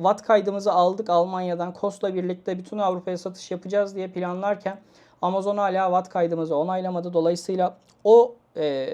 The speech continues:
tarafta hala beklemedeyiz. Bir önemli şey daha, İngiltere'deki şirketimizle alakalı, e, Amazon herkese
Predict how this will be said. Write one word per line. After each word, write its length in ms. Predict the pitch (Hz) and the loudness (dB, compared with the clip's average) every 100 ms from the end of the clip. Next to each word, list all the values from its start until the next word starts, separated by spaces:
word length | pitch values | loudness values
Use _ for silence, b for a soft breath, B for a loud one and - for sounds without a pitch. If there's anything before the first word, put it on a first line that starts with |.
| - - | -8 -10
tarafta 640 | - 170 160 160 202 220 - _ - | 0 2 2 6 4 4 -2 _ -18
hala 400 | 165 190 175 190 | 0 2 4 4
beklemedeyiz. 720 | 175 165 165 165 160 165 - - _ _ _ _ _ _ _ _ b b b b b _ | 2 2 -2 0 -2 -4 -8 -20 _ _ _ _ _ _ _ _ b b b b b _
Bir 120 | 220 247 | 6 6
önemli 380 | 214 214 214 | 6 4 0
şey 280 | 214 208 190 | 2 2 2
daha, 360 | 180 190 220 - - | 2 2 0 -4 -8
İngiltere'deki 840 | 196 196 208 214 196 180 170 - | -6 -4 -2 0 0 -2 -6 -6
şirketimizle 680 | 214 196 190 196 202 196 160 | -6 -4 -6 -6 -8 0 2
alakalı, 720 | 185 185 165 170 175 226 - _ | 4 4 4 2 2 2 -2 _
e, 380 | 160 147 139 143 - | 2 2 2 0 0
Amazon 460 | 196 175 165 202 220 | 0 0 2 0 -2
herkese 840 | - 262 254 247 170 - 160 202 | -4 -2 -2 -2 -8 -2 -2 -2